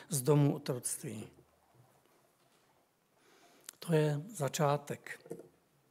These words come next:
K desateru, milí přátelé, se hlásíme jako křesťané, protože se k němu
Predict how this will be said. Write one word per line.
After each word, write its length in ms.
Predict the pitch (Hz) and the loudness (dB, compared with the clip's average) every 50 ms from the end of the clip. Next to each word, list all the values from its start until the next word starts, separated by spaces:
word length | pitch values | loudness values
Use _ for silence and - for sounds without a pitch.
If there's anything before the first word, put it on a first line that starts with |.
| _ _ - - - - - - - | _ _ -18 -10 -10 -10 -10 -10 0
K 100 | - 180 | 2 6
desateru, 580 | 156 175 170 - 202 190 - 202 202 202 196 196 | 8 8 10 10 8 8 8 8 8 10 8 8
milí 200 | 196 196 196 190 | 8 8 6 4
přátelé, 760 | 190 - 208 185 190 190 190 - 196 196 190 190 190 196 185 - - - - - | 4 4 6 6 6 4 2 0 0 2 2 2 2 0 -2 -6 -12 -20 -20 -16
se 200 | - - - 185 | -14 -6 -4 -2
hlásíme 540 | 165 185 180 180 175 170 - 202 185 180 180 | 2 2 2 2 2 0 2 4 4 6 6
jako 240 | 175 170 170 - 175 | 6 6 4 2 0
křesťané, 800 | - - - 175 156 - - - 185 170 165 170 170 175 180 175 - - - - - - - | 0 2 2 2 2 2 0 4 4 6 8 8 6 6 4 2 -4 -14 -18 -18 -18 -2 2
protože 360 | 185 170 170 - 185 196 196 | 2 4 6 6 6 6 6
se 140 | - 208 185 | 6 4 4
k 80 | - | 4
němu 340 | 208 190 196 208 202 196 190 | 4 4 6 6 4 2 0